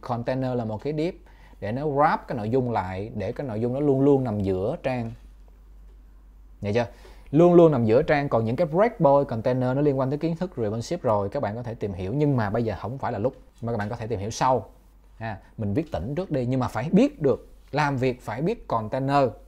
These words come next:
Thường là container mọi người sẽ thấy với bản thiết kế, mọi người sẽ thấy nó nằm trong đây nè.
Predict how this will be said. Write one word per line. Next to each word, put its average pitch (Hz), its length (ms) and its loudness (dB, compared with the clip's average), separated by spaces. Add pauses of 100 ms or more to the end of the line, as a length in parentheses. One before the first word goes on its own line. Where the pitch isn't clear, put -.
(320)
Thường 113 240 0
là 104 80 0
container 107 500 -4
mọi 98 120 -4
người 101 180 -6
sẽ 101 220 -10
thấy 127 260 -6
với 143 140 -6
bản 101 160 -8
thiết 127 160 -12
kế, 127 180 -6
mọi 117 120 -10
người 101 120 -8
sẽ 101 120 -12
thấy 120 160 -8
nó 135 120 -8
nằm 98 220 -8
trong - 180 -14
đây 101 120 -6
nè. 92 120 -8